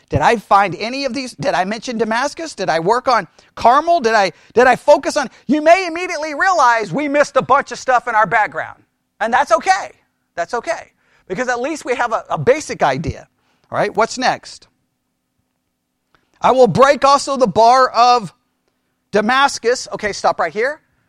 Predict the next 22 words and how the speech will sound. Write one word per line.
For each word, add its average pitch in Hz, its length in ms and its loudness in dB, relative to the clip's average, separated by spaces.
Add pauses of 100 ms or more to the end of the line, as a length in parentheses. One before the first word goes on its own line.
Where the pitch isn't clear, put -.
(160)
Guess 202 180 -4
what 214 140 4
observation 208 580 -2
I've 202 140 -2
just, 170 260 -10
I'm 170 120 -4
getting 170 180 -10
ready 151 180 -8
to 139 80 -12
make? 135 360 -12 (1800)
What 247 180 4
verse 262 280 2
is 208 140 -10
this? 143 380 -12 (1400)
Damascus 208 540 -6
has 190 100 -14
been 208 160 -8
now 202 160 -4
mentioned 196 320 -10
how 202 100 -2
many 180 200 -10
times? 131 480 -12